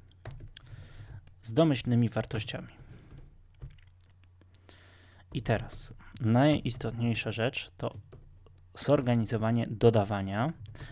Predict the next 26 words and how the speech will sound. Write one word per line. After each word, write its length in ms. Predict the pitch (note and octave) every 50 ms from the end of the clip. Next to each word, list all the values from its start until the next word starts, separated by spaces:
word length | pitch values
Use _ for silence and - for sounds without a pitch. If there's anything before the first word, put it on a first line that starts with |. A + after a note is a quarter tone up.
| -
w 120 | - - -
taki 300 | - D3 D#3 - - A#2+
sposób, 460 | - - - A#2 G#2+ - - D3 B2+
że 100 | A#2 A2+
jak 140 | G#2+ F#2+ G#2
dostawiamy 600 | G2+ B2+ C#3 - - C3 A#2 A2+ A2 G#2+ G#2 G#2
dany 220 | G2+ G#2+ G#2 G#2+
element, 520 | - - G#2+ G#2+ G#2 G#2+ C3 D#3 D3+ - -
to 180 | - C#3 -
on 160 | - D#3+ E3+ D#3+
trafia 420 | - C#3 C3 B2 - C3 C3 B2 - - - - - - -
w 80 | - -
odpowiednie 540 | C3 A#2+ - - B2 A2+ A#2+ A2 G#2+ A2 G#2+
miejsce. 440 | G#2 G2 F2 - - - - - - - - - - - - - -
Tak, 240 | - - - - - -
jednocześnie 600 | - B2 C3 C3 C3+ B2 A#2+ C3 A#2+ A#2 B2 B2 -
update'ując 920 | A#2+ A2 A2 A#2+ A2+ G#2+ G#2+ - - A2+ A2 G#2+ G#2+ - - - - -
strzałki, 600 | - - - - A#2 A2 G2+ - - A#2 G#2+ - - - - - - - - - - -
e, 200 | - A#2 A2 G#2+
jeśli, 460 | - G#2+ B2+ A#2 - - A#2+ A#2 A2+ -
e, 220 | B2 A#2 A2+ A2 G#2+
zamienił, 460 | - A#2+ A2+ A2+ G#2 G#2 G#2 G#2 G#2 G#2+ A2 - - -
e, 240 | A#2+ - - - -
w, 200 | - - - - - - _ _ _ _ _ - -
w, 60 | -
w 360 | - - - - - - -